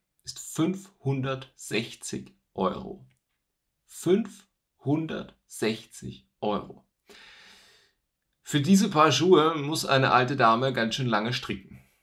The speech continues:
Mit fünfhundertsechzig Euro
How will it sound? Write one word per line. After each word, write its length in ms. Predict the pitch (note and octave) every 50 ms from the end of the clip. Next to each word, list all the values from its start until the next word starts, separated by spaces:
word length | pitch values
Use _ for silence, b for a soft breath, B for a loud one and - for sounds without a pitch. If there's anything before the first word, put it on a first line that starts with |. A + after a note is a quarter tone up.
| _ _ _ _ _ _ _ _ _ _ _ _ _ _ _ _ _ _ _ _ _ _ _ _ _ _ _ _ _ _ _ _ _ _ _ _ _ _ _ _ _ _ _ _ _ _ _ _ _ _ _ _ _ _ _ _ _ _ _ _ _ B B B B B B B B B B B B B B B B B B _ _ -
Mit 140 | C#3+ C#3 C3
fünfhundertsechzig 680 | - G3 G#3 G3+ G3 F3+ D3+ C3 C#3+ C#3 C3 C3 A#2 A#2
Euro 340 | - C#3+ C#3+ - - -